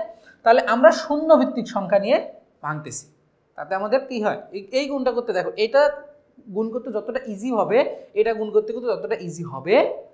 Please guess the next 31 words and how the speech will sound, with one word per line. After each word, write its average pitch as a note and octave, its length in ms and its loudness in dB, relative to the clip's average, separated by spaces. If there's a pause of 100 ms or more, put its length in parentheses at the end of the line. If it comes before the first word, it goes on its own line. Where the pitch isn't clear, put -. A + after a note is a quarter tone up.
না, C3+ 280 -12 (840)
সেজন্য A#3+ 320 -2
এখানে A#3+ 200 -6
একশো G3 300 -12
plus G3+ 120 -4
দুই D#3 220 -8
নেওয়া C3 180 -10
হয়েছে। - 360 -18 (100)
এখন F#3+ 140 -6
প্রশ্ন A3+ 220 -10
হচ্ছে, B3+ 140 -8
"ভাইয়া, G#3+ 420 -4 (260)
আমি D4 240 0
যদি D#4 180 0
এটাকে A#3 380 2
একশো B3 600 -2 (140)
চার A#3 800 6 (460)
বিয়োগ G#3 600 0
দুই A3+ 260 -2
লিখে G#3+ 680 -4 (560)
এই B3 220 -6
মাইনাসের A3 460 -2
সূত্রের B3 300 -10
মধ্যে A#3 160 -6
ফেলতাম, A3 320 2
হতো F3 280 -4
কি G#3 120 -10
হতো F#3+ 200 -12
না?" G3 80 -10
অবশ্যই A3 840 0
হতো। B2 340 -8